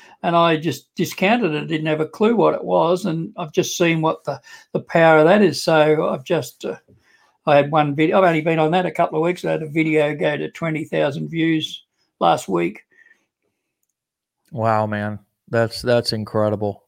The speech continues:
Speaker 2: That's incredible. Are you on TikTok under the same name?
Speaker 1: Same name, yes. Yep.
Speaker 2: Graham Jerry.
Speaker 1: Yep.
Speaker 2: So, so look, look Graham up. Go and follow Graham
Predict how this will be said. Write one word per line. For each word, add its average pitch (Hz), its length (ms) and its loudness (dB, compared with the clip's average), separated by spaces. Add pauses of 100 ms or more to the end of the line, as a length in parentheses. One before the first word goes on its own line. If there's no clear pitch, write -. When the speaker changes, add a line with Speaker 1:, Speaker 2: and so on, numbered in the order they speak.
Speaker 2:
That's 113 260 -2
incredible. 110 640 -2
Are 131 120 2
you 135 180 2
on 135 160 0
TikTok 139 500 2
under 131 200 2
the 120 120 0
same 131 320 -2
name? 131 260 -2 (380)
Speaker 1:
Same 190 260 4
name, 165 320 2
yes. 165 380 -4
Yep. - 240 -2 (560)
Speaker 2:
Graham 127 420 2
Jerry. 113 480 2 (680)
Speaker 1:
Yep. - 240 -2
Speaker 2:
So, - 340 -12
so 156 180 2
look, 180 400 4
look 214 320 4
Graham 180 400 0
up. 151 260 4
Go 175 180 2
and 233 160 -6
follow 117 920 0
Graham 117 580 -6